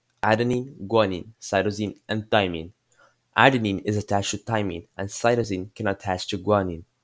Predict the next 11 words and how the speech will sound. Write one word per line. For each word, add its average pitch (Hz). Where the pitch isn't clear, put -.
Each 170
nucleotide 120
can -
pair 113
and 104
bond 98
only 120
with 104
its -
corresponding 101
one. 85